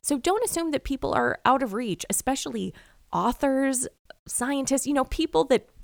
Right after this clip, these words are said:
basically aren't A-list celebrities or pop stars. Everybody else is pretty on board with getting interviewed, and it's not always as hard as it seems. So if you're doing a profile, it's good to pitch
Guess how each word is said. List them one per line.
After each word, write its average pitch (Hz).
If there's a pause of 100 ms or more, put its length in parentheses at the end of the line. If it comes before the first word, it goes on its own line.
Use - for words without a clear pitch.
basically 185
aren't 170
A-list 175
celebrities 185
or 170 (380)
pop 226
stars. 269 (1040)
Everybody 311
else 277
is 196
pretty 285
on 240
board 185
with 165
getting 180
interviewed, 156 (240)
and 180
it's 175
not 202
always 180
as 156
hard 165
as 151
it 160
seems. -
So 226 (380)
if 349
you're 302
doing 247
a 214
profile, 180
it's -
good 247
to -
pitch -